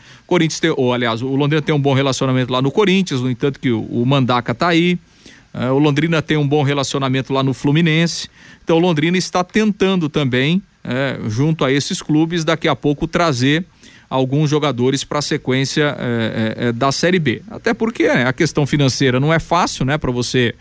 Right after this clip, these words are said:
é, enfim, buscar reforços nesse momento da temporada. Então é uma alternativa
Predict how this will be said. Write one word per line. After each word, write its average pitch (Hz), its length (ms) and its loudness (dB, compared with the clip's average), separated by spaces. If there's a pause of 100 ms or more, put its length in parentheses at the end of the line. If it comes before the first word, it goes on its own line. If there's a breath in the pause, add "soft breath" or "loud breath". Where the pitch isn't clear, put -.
(420 loud breath)
é, 107 320 -4
enfim, 123 220 2
buscar 123 380 0
reforços 123 560 0
nesse 123 240 0
momento 123 380 0
da 127 100 0
temporada. 156 680 0 (280 loud breath)
Então 156 500 0
é 156 140 2
uma 165 200 0
alternativa 151 960 -2